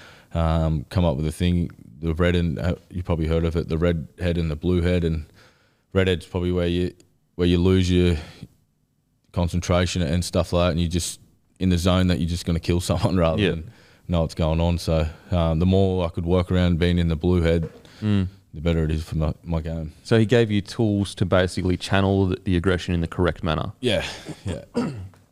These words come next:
Speaker 2: Um, it, it's, it's really smart because, like, I think, you know, you could have just,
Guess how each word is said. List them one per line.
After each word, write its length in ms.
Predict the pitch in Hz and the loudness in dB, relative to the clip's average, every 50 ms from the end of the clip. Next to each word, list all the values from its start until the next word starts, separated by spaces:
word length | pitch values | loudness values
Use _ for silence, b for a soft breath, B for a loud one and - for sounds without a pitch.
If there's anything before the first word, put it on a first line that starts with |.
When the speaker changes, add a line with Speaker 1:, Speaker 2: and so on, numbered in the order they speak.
| _ _ _ _ _ - - | _ _ _ _ _ -4 -2
Speaker 2:
Um, 260 | 107 95 90 90 90 | 0 0 0 0 0
it, 140 | 92 90 - - | 0 -2 -2 -2
it's, 160 | 98 - - | -4 -4 -6
it's 220 | - - - - | -10 -10 -6 -2
really 160 | 107 110 95 90 | 2 2 2 2
smart 400 | - - 101 92 90 90 90 - | 0 0 0 0 2 0 0 -2
because, 420 | - 82 - 87 85 82 - - - | -4 -4 -2 -2 -2 -4 -6 -4 -2
like, 260 | 90 82 80 - - - B B B B B 110 B | -2 -2 -2 -4 -10 -20 B B B B B -12 B
I 60 | - 98 | -8 -4
think, 260 | - 113 98 90 - - - _ _ _ _ _ _ _ _ _ _ _ _ _ _ - | 0 2 0 0 0 -4 -14 _ _ _ _ _ _ _ _ _ _ _ _ _ _ -2
you 100 | 104 90 | 0 0
know, 80 | 82 | 2
you 160 | 82 92 90 | 2 0 0
could 140 | - - 110 | 0 2 2
have 120 | 101 92 85 | 2 2 2
just, 300 | - 98 90 - - | 0 -2 -2 -4 -6